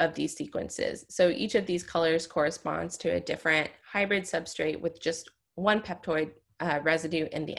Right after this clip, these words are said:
active site. And when we took a little bit closer look at this, um, we saw that these chains were actually cleaving at two positions. So both cleavage sites are indicated by these dashed lines here,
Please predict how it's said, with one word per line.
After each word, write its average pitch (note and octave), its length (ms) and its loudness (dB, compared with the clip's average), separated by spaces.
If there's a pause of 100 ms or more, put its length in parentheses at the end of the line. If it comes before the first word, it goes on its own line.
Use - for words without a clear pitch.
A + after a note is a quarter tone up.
active D#3+ 320 -6
site. - 380 -6 (720)
And F#3+ 400 8
when G3 220 6
we G3+ 80 2
took B3 180 0
a G#3+ 60 0
little G#3+ 180 2
bit G3+ 140 0
closer G#3 340 2
look C4+ 220 4
at D4 100 2
this, A#3+ 440 4 (320)
um, E3+ 380 6
we G3 120 2
saw F3+ 440 6
that E3+ 420 4 (420)
these F#3+ 600 0 (120)
chains C#4 340 6
were - 120 4
actually F3 400 2
cleaving D#3+ 600 0 (240)
at D#3+ 300 4
two B3 160 0
positions. G#3 800 0 (640)
So F3 500 8
both G3 320 8
cleavage F3+ 320 0
sites E3 320 2
are E3+ 180 0
indicated E3+ 680 2
by D#3+ 160 0
these D#3 200 -2
dashed E3 340 -2
lines E3 260 -2
here, A#3 420 2